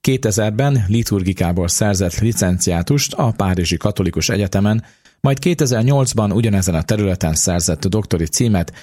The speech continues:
a Szent Anselm Pápai Egyetemen. Az új rektor kétezer-huszonöt szeptember kilencedikén kezdi meg hivatalos megbízatását. A teljes akadémiai közösség jó kívánságát fejezte ki számára, gyümölcsöző szolgálatot kívánva a Szent Anselm Egyetem,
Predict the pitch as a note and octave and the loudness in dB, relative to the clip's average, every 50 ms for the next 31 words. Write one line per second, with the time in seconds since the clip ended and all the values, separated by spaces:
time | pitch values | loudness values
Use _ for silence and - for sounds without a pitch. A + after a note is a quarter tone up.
0 | - _ - - - - C3 A#2+ A2 - - F2 F2 F2 - F2+ D#2 D2+ D#2 - | -12 _ -4 -2 0 0 0 0 0 0 0 0 0 0 0 0 0 -2 -2 -2
1 | - G#2 G2 F#2+ F2+ - D#2+ D#2 A#1 G#1+ D#2+ F2+ E2 D2+ - - D2 D#2 F2 - | -2 0 0 0 0 0 -2 -2 0 -2 -2 -2 -2 -2 -2 -2 -2 -2 -2 -4
2 | - - _ _ _ _ _ _ _ _ _ _ - A2+ A2+ C3+ D#3 C#3 B2 A#2 | -8 -12 _ _ _ _ _ _ _ _ _ _ -2 0 2 2 2 2 2 2
3 | A#2 A2 - - D3 D3 D#3+ D#3+ - - - G2 F#2 - F#2 - F2+ E2+ - A2 | 0 -2 -2 -2 0 0 0 -2 -4 -4 -4 -2 -2 -2 -2 -2 -2 -2 -2 -2
4 | - - - F#2+ G#2+ A2+ A2 - - - - - - G2 F#2 - - F2+ F2 F2 | -2 0 0 2 2 0 0 -4 -8 -10 -6 -4 -4 -4 -2 0 0 2 2 2
5 | E2 - - A#2+ G#2+ G2+ F#2 F#2 - F#2+ F2 F2 F2 - E2+ F2 F2 - G#2 G2+ | 0 0 -2 0 0 2 0 0 0 0 -2 0 0 0 -2 0 0 0 -2 0
6 | F2+ F#2 F2 D#2 D2 - - A#2+ A2 G#2 F#2 - D#2 D2 C#2 - - F#2 F#2 F2 | 0 -2 0 -2 -2 -2 -2 -2 0 0 0 -2 -2 -2 -2 0 0 0 0 0
7 | F2+ F#2 F2 - D#2 D#2 - - C2 C2 - - D#2 B1+ - - - _ _ _ | 0 -2 -2 0 -2 -2 -2 -2 -2 -2 -2 -2 -4 -4 -6 -10 -16 _ _ _
8 | _ _ _ _ _ _ _ _ _ _ - B2 - D#3 C#3+ B2+ A#2 - - C3+ | _ _ _ _ _ _ _ _ _ _ -2 0 2 2 2 2 0 0 -2 0
9 | - C#3 B2 C3 B2+ B2 A2+ G2+ G2 - - B2+ A2+ A2+ G#2 - - G2+ F#2+ E2+ | 0 0 0 0 2 2 2 2 0 0 0 0 0 0 0 0 0 0 0 0
10 | F#2 A2+ B2 A#2 - - G2+ F#2 F2+ F2 F2 - - E2+ D#2+ E2 D#2+ - - - | 2 0 0 0 0 0 0 0 0 0 0 0 -2 0 0 -2 -2 -2 -2 -2
11 | F2 E2+ F2 F2 - - F2+ - F2+ - - A#2 A2 G#2+ G2+ F#2+ F#2 F2+ E2+ D2+ | -2 0 0 -2 -2 -2 -2 -2 -2 -2 0 0 0 2 2 0 0 0 -2 -4
12 | - _ _ _ _ - G#2+ A2+ A#2+ A#2 G#2+ G2 F2+ - F#2+ F2+ F#2+ E2+ F2 - | -6 _ _ _ _ -2 0 0 2 2 0 0 0 -2 -2 0 0 -2 0 0
13 | - C3 A#2+ A2+ G#2 G2+ F#2+ F#2 F2 F2+ E2 - - A#2 A2 G2 G2 F2+ E2+ F2 | 0 0 0 0 0 0 0 0 -2 -2 -4 -2 -2 -2 0 0 0 0 0 0
14 | E2 D2 - - F#2 F#2 - G#2+ G#2+ G#2 G2 - D2+ E2 F2 F2 F2 D#2 D#2 - | -2 -2 -2 -2 -2 0 0 0 0 0 0 -2 -2 -2 0 0 0 0 0 0
15 | F#2+ G#2 G#2 F#2 E2+ - F2 D#2+ D#2 D2+ | 0 0 0 0 0 0 -2 0 -2 -4